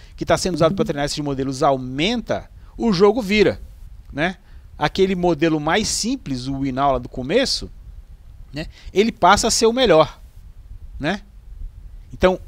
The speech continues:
ah, isso aqui é um exemplo que mostra que um volume de dados grande para treinar um modelo de machine learning faz muita diferença, tá certo? Então, notem, notem co-, como é que, como é que a qualidade do resultado,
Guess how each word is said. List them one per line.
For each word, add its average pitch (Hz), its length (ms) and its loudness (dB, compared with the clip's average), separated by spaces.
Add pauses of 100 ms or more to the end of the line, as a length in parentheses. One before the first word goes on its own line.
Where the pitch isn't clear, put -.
ah, 147 380 2
isso 175 200 -2
aqui 180 240 -4 (300)
é 143 180 -4
um 147 140 -2
exemplo 135 540 -2
que 147 160 -8
mostra 151 520 -2
que 151 360 -8 (400)
um 165 80 -8
volume 180 340 2
de 185 100 -4
dados 147 360 0
grande 151 640 -2 (120)
para 151 200 2
treinar 156 440 0
um - 20 -8
modelo 127 320 -6
de 131 80 -10
machine 160 260 -8
learning 226 160 -6
faz 262 180 -4
muita 226 220 -4
diferença, 226 540 -4 (420)
tá - 80 -18
certo? 170 400 -4 (1200)
Então, 147 420 -2
notem, 156 680 0
notem 170 340 0
co-, - 160 -12
como 170 320 -2
é 190 60 2
que, 185 180 -6
como 175 300 -4
é 196 80 0
que 185 260 0
a 156 120 6
qualidade 175 1000 2
do 135 140 -6
resultado, 139 760 -2